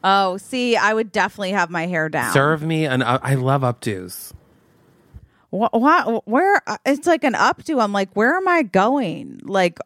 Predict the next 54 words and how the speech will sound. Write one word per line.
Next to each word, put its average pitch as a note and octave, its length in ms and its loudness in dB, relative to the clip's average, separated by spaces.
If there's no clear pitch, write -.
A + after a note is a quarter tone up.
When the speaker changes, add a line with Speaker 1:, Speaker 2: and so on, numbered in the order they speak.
Speaker 1:
I, - 180 0
I, A#2 260 0
I B3 200 2
always F4+ 240 0
think D#4+ 220 -2
of B3 80 2
an A#3 100 2
updo. G3+ 560 2
Like, F#3 200 0
I B3 200 0
wear F#4 220 -4
my F4 120 -2
hair A#3+ 320 2
up F#3 220 2
when F3+ 160 -2
I'm E3+ 140 -2
like, D#3+ 280 -2
"Oh, A#3+ 360 0
shoot, G3+ 500 -2
I E3+ 160 0
forgot G3+ 400 0
to F3 100 -8
shower." C#3+ 680 -4
Like, F#3+ 200 0
my F#3 140 0
hair G3 240 2
goes E3 260 -2
up. D3 220 -2
Like, A3+ 160 0
I'm C4 100 0
not C4 200 0
doing A#3+ 240 -4
it A3 100 -10
when G3 140 -2
I'm, F3+ 160 -2
like, F3 340 -4
presenting E3+ 720 -4
myself. F#2 560 -6
Maybe F#3 240 2
I E3+ 40 2
need E3 200 -2
to D#3+ 80 -6
change C3 180 2
Speaker 2:
I C3+ 80 4
don't E3+ 200 4
know. E3+ 180 2
Speaker 1:
that, - 0 -
Speaker 2:
I C3 80 0
love, D#3 220 2
Speaker 1:
but A#2 60 -2
Speaker 2:
like, C#3 160 -2
a D3+ 60 0
styled B2 1000 -2
updo. - 560 0